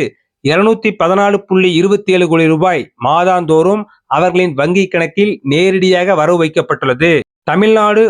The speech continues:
மாநில மகளிர் கொள்கை ஆங்கிலம் மற்றும் தமிழ் ஆகிய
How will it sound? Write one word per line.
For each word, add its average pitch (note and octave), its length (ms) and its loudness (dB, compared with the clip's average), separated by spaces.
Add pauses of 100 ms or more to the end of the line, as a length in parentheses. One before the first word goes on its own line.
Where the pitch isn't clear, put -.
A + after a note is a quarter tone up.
மாநில F#3+ 400 0 (220)
மகளிர் F#3+ 480 -2
கொள்கை F3+ 340 0 (220)
ஆங்கிலம் F#3+ 500 0
மற்றும் G3 360 -2 (160)
தமிழ் F3+ 340 0 (180)
ஆகிய D#3 260 0